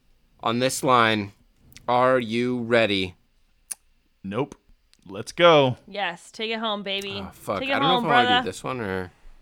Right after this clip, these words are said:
Speaker 1: this is so tough.
Speaker 2: Fucking flip a coin then and save the other one for the next time.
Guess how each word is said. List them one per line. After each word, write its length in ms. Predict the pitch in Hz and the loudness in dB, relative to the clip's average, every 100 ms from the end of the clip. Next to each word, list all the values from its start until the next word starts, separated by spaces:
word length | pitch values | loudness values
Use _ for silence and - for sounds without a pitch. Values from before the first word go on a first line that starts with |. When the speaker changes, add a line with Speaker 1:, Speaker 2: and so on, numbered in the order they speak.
| _ _ _ _ | _ _ _ _
Speaker 1:
this 120 | - 143 | -16 -12
is 80 | |
so 160 | - 143 | -8 -8
tough. 380 | - 92 85 _ _ _ _ _ _ _ _ _ _ _ _ | -4 -2 -2 _ _ _ _ _ _ _ _ _ _ _ _
Speaker 2:
Fucking 300 | - 131 120 | -12 -10 -8
flip 180 | 139 135 | -8 -10
a 40 | |
coin 300 | - 151 123 | -8 -6 -6
then 220 | 85 78 - | -8 -16 -16
and 120 | 101 | -14
save 280 | - 120 104 | -8 -8 -4
the 80 | 110 | -4
other 160 | 117 104 | -2 -4
one 140 | 92 | -6
for 100 | 101 | -10
the 80 | 92 | -10
next 220 | 117 - | -10 -10
time. 260 | 69 90 | -18 -20